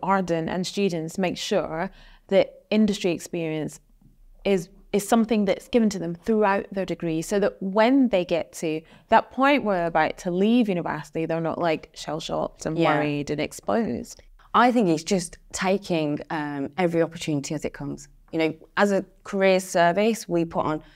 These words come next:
Speaker 2: different events, we bring in employers, we give them opportunities to network. Um, a-, anytime there's a, an internship opportunity or a, a different scheme that's going on, we try and get that out to students. Um, and, and we s-,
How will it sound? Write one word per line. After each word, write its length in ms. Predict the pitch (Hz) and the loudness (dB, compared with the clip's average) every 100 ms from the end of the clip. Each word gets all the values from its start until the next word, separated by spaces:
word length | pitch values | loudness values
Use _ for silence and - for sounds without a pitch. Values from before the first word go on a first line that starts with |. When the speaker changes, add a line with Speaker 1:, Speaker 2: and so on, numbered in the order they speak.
| _ _ _ | _ _ _
Speaker 2:
different 300 | 190 175 202 | -6 -2 -2
events, 480 | 170 160 165 214 - | 0 2 2 0 -2
we 80 | 160 | 0
bring 260 | 165 156 | 2 2
in 120 | 151 147 | -2 -4
employers, 840 | 147 - 170 151 151 156 202 214 | -8 -8 -4 -2 0 0 -2 -2
we 220 | 170 165 | -2 -2
give 240 | - 165 165 | -2 -4 -4
them 140 | 160 | -4
opportunities 640 | 170 - - 175 165 160 156 | -6 -12 -6 -4 -4 -8 -10
to 160 | 156 | -8
network. 680 | 160 160 - 147 147 202 - - - - - - | -6 -6 -4 -4 -2 -2 -4 -12 -20 -20 -20 -4
Um, 380 | 165 151 143 - - | 0 0 0 -4 -2
a-, 180 | 196 190 | -2 0
anytime 420 | 190 190 175 185 175 | 0 0 0 0 0
there's 140 | 165 | 0
a, 160 | 156 - | 0 0
an 80 | 156 | 0
internship 680 | 156 160 170 156 151 156 165 | 0 0 -2 -4 -4 -6 -6
opportunity 600 | 147 - - 156 147 156 | -12 -8 -6 -4 -4 -4
or 120 | 147 | -4
a, 60 | 147 - | -6 -8
a 60 | |
different 460 | - - - 131 139 | -8 -10 -8 -8 -8
scheme 440 | - - 175 165 | -6 0 2 4
that's 180 | 156 - | 2 -2
going 300 | 170 156 151 | -4 -2 -2
on, 120 | 156 151 - - - - | -4 -6 -16 -20 -20 -6
we 120 | 175 | -4
try 300 | 175 - 196 | -4 -8 -2
and 100 | 208 | 0
get 220 | 180 - | 0 0
that 160 | 165 - | -2 -2
out 280 | 156 170 - | -4 -4 -4
to 120 | 180 | -8
students. 760 | - 202 196 220 254 294 285 - - - _ - | -2 0 2 2 2 2 -2 -16 -20 -20 _ -2
Um, 380 | 170 165 156 - | 2 4 2 0
and, 260 | 185 190 - _ _ | 2 2 -2 _ _
and 160 | 180 196 | -2 2
we 60 | 202 | 0
s-, 180 | 202 | -2